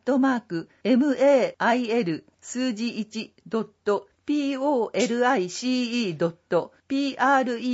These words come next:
ーエフドット茨城ドットジェーピーへ空メールを送信すると登録用メールが送られます。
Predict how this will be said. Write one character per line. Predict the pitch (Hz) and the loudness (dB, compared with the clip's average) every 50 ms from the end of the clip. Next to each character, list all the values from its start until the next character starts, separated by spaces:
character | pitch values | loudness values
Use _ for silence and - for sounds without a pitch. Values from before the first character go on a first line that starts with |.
| 226 185 | -4 -4
ー | - - | -6 -6
エ | 156 175 | -6 -6
フ | - - 160 - - - | -6 -6 -8 -8 -8 -4
ド | 156 202 247 | -2 -2 -2
ッ | - - _ _ - | -2 -4 _ _ -2
ト | 196 196 - - _ _ _ _ - | -2 -2 -2 -4 _ _ _ _ -12
茨 | - 185 175 220 254 262 226 180 165 - | -8 -6 -4 -2 -2 -2 -2 -4 -6 -8
城 | - 147 139 - _ _ _ - | -12 -14 -14 -14 _ _ _ -10
ド | 165 165 208 208 | -4 -4 -4 -4
ッ | 202 _ _ - | -4 _ _ -4
ト | 208 196 - - - 165 - | -2 -2 -2 -4 -8 -10 -4
ジ | - 226 | 0 0
ェ | 220 233 226 220 | 2 0 0 -4
ー | 220 - | -6 -8
ピ | 226 214 196 156 123 - _ _ _ _ - | -6 -6 -6 -6 -8 -10 _ _ _ _ -6
ー | 185 | -6
へ | 185 - - _ _ _ _ _ _ - | -6 -6 -8 _ _ _ _ _ _ -6
空 | - 214 240 285 302 | -2 0 0 2 0
メ | 311 320 320 311 | 0 0 0 0
ー | 254 | 0
ル | 233 220 185 | 0 0 0
を | 185 | -2
送 | - - 208 208 214 | -2 -2 -2 -2 -2
信 | 208 - 214 208 208 208 | -4 -2 -2 -2 -2 -2
す | - 208 185 | -4 -6 -6
る | 220 208 | -6 -6
と | - - 190 185 180 - _ _ - | -4 -2 -2 -2 -4 -6 _ _ 0
登 | 269 277 294 285 277 | 0 2 2 2 0
録 | 285 277 - 277 269 269 | -2 -2 -2 -4 -2 2
用 | 262 254 254 254 | 4 4 4 4
メ | 247 247 254 254 247 | 4 4 4 4 2
ー | 208 | 2
ル | 185 180 | 0 -2
が | 170 165 160 - - | -2 -2 -4 -4 -4
送 | - 160 160 - 220 | -6 -6 -4 -2 -2
ら | 220 202 185 | 0 0 0
れ | 185 175 | -2 -2
ま | 170 170 165 | -4 -4 -6
す。 | - - - _ | -8 -10 -18 _